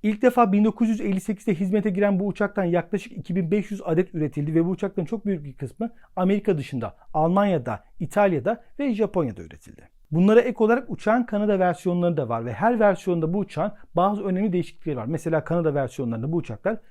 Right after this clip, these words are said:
nükleer taarruz yeteneği kazanmıştı. İşte bugünkü videomuzda size F yüz dört Starfighter'ı anlatmak istiyorum. Bu uçak ne zaman ortaya çıktı, nasıl ortaya çıktı bunlardan bahsedeceğim.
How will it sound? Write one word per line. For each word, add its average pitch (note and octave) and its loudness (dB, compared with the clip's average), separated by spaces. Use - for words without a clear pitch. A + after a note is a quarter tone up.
nükleer G3 -2
taarruz E3+ -4
yeteneği D3+ -6
kazanmıştı. A#2+ -10
İşte F#3+ 0
bugünkü A3 2
videomuzda G3 2
size G3 2
F G3 -6
yüz F3+ -2
dört G#3+ 2
Starfighter'ı G3 -2
anlatmak D#3+ -2
istiyorum. B2+ -6
Bu F3+ 0
uçak F#3 0
ne E3 0
zaman F#3+ 2
ortaya G3 -2
çıktı, G#3 -4
nasıl F#3 -2
ortaya F#3 -2
çıktı F3 -4
bunlardan C#3 -4
bahsedeceğim. G3+ -2